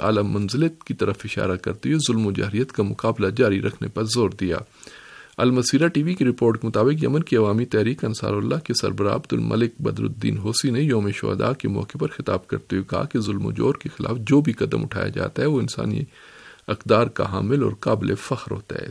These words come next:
سید عبد الملک بدر الدین حوثی نے کہا کہ یمن کے موجودہ حالات سے پتہ چلتا ہے کہ جار سعودی اطاعت کا اپنے مقصد میں کامیاب ہونا ناممکن ہے۔ انہوں نے کہا کہ قوم و ملت کے دفاع اور آزادی کے لیے یمنی فوج کا اپنی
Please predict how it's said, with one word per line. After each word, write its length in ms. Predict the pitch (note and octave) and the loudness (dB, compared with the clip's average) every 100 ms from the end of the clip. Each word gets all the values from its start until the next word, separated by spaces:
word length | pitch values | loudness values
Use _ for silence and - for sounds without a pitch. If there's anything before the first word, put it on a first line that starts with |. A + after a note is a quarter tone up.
| - | -2
سید 200 | C3 D3 | 2 4
عبد 180 | C3+ C3+ | 4 2
الملک 400 | D3 C3+ C#3+ - | 2 2 0 2
بدر 140 | G#2+ | 0
الدین 280 | G#2 G#2+ F#2+ | 0 -2 -2
حوثی 280 | G#2 G2+ - | 0 -2 0
نے 100 | D3 | 0
کہا 180 | C3+ D3 | 0 0
کہ 100 | D3+ | 0
یمن 320 | B2 A2 C#3 | 0 2 0
کے 200 | C#3+ A2 | -2 -2
موجودہ 400 | G#2 G#2+ G#2 A2+ | 0 0 0 0
حالات 360 | G#2 G2+ A#2+ - | 0 0 -2 -4
سے 80 | |
پتہ 240 | - D3+ E3 | -6 -2 0
چلتا 320 | C3 F2+ - | 0 -2 -2
ہے 100 | A#2 | -2
کہ 100 | - | -2
جار 300 | A#2 G#2 G#2 | 0 0 0
سعودی 280 | A2 A2 G#2+ | -2 -4 -4
اطاعت 360 | - - - | -4 -6 -4
کا 80 | - | -4
اپنے 200 | - G#2+ | -2 -2
مقصد 380 | G#2 G#2 - D3 | -4 -4 -2 -2
میں 100 | A2+ | -2
کامیاب 600 | - - G#2 G2+ G#2+ A2+ | -4 -4 -2 0 0 -2
ہونا 260 | E2+ E2 - - - - - - _ - | -4 -4 -4 -8 -20 -20 -20 -20 _ -6
ناممکن 680 | B2 C#3 A2 G2 F#2 G2 F2 - | -4 0 0 0 -2 -4 -4 -2
ہے۔ 180 | F#2+ F#2+ - - | -4 -4 -8 -4
انہوں 140 | A#2 | 0
نے 120 | A#2+ | 0
کہا 160 | A2+ A#2+ | 4 2
کہ 120 | C3+ B2 | 2 0
قوم 240 | A2+ G#2+ | 2 2
و 40 | |
ملت 380 | G2+ G#2+ B2+ C#3 | 2 2 2 0
کے 80 | - | -2
دفاع 460 | - - - A#2+ G#2+ - - - - | -4 -4 -4 -2 -2 -6 -20 -20 -12
اور 200 | - G#2+ - | -2 0 0
آزادی 540 | - G2+ G2+ G#2 A#2 D3 | 2 2 2 0 0 -2
کے 140 | - | -2
لیے 180 | G2+ F2+ | -2 0
یمنی 260 | G#2+ A2+ A2 | 0 0 -2
فوج 360 | - A2+ B2+ | -2 -2 -2
کا 100 | - | -2
اپنی 260 | G2 - G#2 | -4 -2 -2